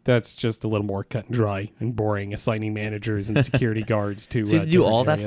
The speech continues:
Speaker 2: stuff?
Speaker 1: Oh, yeah, yeah.
Speaker 2: Wow.
Speaker 1: It's jam-packed.
Speaker 2: Okay.
Speaker 1: Yeah, that
Speaker 2: Hmm.
Speaker 1: on top of, like, a s-, sprawling combat system
Speaker 2: Hmm.
Speaker 1: and, like, tons and tons of side quests on top of that.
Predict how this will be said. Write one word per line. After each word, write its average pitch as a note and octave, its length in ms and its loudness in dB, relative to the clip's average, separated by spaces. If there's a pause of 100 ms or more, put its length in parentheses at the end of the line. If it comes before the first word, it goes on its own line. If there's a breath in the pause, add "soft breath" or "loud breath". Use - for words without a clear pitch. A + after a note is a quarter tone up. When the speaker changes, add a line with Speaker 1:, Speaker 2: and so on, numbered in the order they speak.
Speaker 2:
stuff? F#3+ 220 -4 (340 soft breath)
Speaker 1:
Oh, F3+ 100 8
yeah, C#3+ 240 6 (100)
yeah. C3 160 4
Speaker 2:
Wow. A2 280 -4
Speaker 1:
It's C3 240 -6
jam-packed. B2+ 640 2
Speaker 2:
Okay. G#2+ 380 -2 (200)
Speaker 1:
Yeah, A2 220 -2
that C#3 260 6
Speaker 2:
Hmm. D3+ 80 2
Speaker 1:
on C#3 100 6
top C3+ 280 2
of, C3 100 0
like, B2 180 4 (560 loud breath)
a - 60 2
s-, - 240 -2 (140)
sprawling C3 680 6
combat A#2+ 420 2
system A2 440 -4 (140)
Speaker 2:
Hmm. C#3+ 100 -4
Speaker 1:
and, A#2+ 140 -4
like, G#2 200 -6 (380)
tons D3 460 4
and B2+ 100 2
tons A#2 340 0
of A2 160 -4
side A2 280 -2
quests A2 320 -2
on A2+ 140 -6
top C3+ 260 0
of A#2 100 0
that. A2+ 260 0